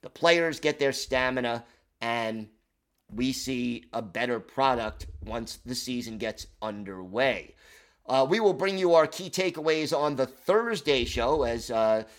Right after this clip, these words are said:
Wednesday is Yom Kippur. I have a show already, uh, recorded,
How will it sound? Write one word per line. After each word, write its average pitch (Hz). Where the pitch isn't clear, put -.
Wednesday 135
is 127
Yom 123
Kippur. 139
I 120
have 117
a 113
show 147
already, 131
uh, 113
recorded, 190